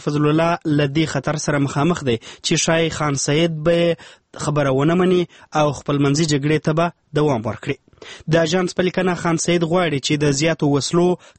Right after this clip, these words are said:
قاچاقي لارو او بتخورۍ د کاروبار په زور له خپل مخالف شهریار مسعود څخه واک ترلاسه کړي. ریپورټ لیکي چې د طالبانو ترمنځ روانې خپلمنځي جګړې د پاکستاني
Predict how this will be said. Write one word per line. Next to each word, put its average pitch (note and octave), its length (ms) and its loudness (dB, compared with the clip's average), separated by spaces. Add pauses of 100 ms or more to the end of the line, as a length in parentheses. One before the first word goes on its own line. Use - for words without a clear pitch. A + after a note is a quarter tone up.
قاچاقي C#3+ 460 -2
لارو F3 280 2 (420)
او D#3 140 4
بتخورۍ D3 600 0
د C3 140 -4
کاروبار C#3+ 460 0
په C3+ 160 -2
زور F3+ 240 2 (360)
له F3 160 2
خپل F#3+ 260 -2
مخالف E3 460 -2
شهریار D3 560 0
مسعود E3 320 -4
څخه F3+ 200 -2 (400)
واک C#3+ 300 0
ترلاسه A2 400 -8
کړي. B2 140 -2 (640)
ریپورټ F#3 240 2 (100)
لیکي F#3+ 200 0 (320)
چې - 80 0 (120)
د D#3+ 120 0
طالبانو D#3+ 440 0
ترمنځ D#3+ 300 2 (120)
روانې D3+ 380 0
خپلمنځي C#3+ 540 2
جګړې D3+ 300 2 (420)
د F3+ 160 0
پاکستاني F3 400 0